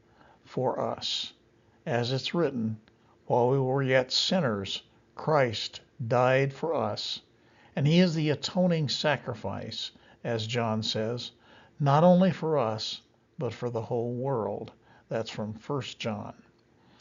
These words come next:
He paid for us. He took our sins in his own body on the cross,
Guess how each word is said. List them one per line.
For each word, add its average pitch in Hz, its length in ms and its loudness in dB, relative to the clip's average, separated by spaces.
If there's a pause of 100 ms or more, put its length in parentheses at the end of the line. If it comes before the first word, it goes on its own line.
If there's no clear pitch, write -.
(300)
He 185 180 0
paid 170 320 6
for 156 240 0
us. - 440 -6 (300)
He 170 140 -6
took - 240 -4
our 156 140 2
sins 107 640 -2
in 113 100 -4
his 113 160 -4
own 143 300 -2
body 131 360 0
on 113 140 -4
the 107 80 -4
cross, 110 560 -4